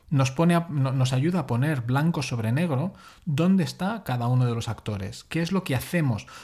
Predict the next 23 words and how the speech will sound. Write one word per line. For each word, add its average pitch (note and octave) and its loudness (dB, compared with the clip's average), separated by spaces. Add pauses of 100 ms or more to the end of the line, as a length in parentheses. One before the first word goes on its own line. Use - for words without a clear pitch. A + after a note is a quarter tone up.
(140)
cómo G#3 4
distintas D3+ 2
partes F#3 0
de A#2+ 2
nuestra D#3 0
organización D#3+ 0 (140)
interactúan E3+ 2
con C#3 0
distintas C3+ -2
partes - -4
de C#3 -2
la B2+ 2
organización A#2+ 0
del B2 2
cliente C#3 -2 (380)
y, F3 2
por - 2
tanto, G#3 0
dónde F#3+ 0
debemos D#3 2
poner C#3 0
los A#2 -2
esfuerzos C#3 -4